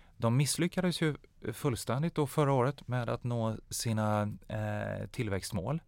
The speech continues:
Man började året med att säga att man skulle växa mellan, eh, trettio till fyrtio procent omsättningen.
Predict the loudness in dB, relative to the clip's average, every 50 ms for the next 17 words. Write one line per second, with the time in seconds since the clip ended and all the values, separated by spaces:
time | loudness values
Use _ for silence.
0 | -14 -20 -20 -20 -10 -6 -4 -2 2 2 2 4 4 2 2 2 2 0 0 0
1 | -2 -4 -4 -4 -4 -4 -4 -4 -6 -6 -4 -4 -4 -4 -4 -6 -6 -6 -6 -4
2 | -4 -2 -2 -2 -4 -4 -4 -4 -2 -4 -2 -4 -4 -6 -6 -6 -8 -6 -4 -6
3 | -6 -6 -6 -8 -6 -4 -4 -4 -4 -4 -6 -8 -12 -18 -20 -20 -20 -20 -20 -20
4 | -10 -6 -4 -4 -4 -4 -6 -6 -4 -6 -6 -6 -6 -8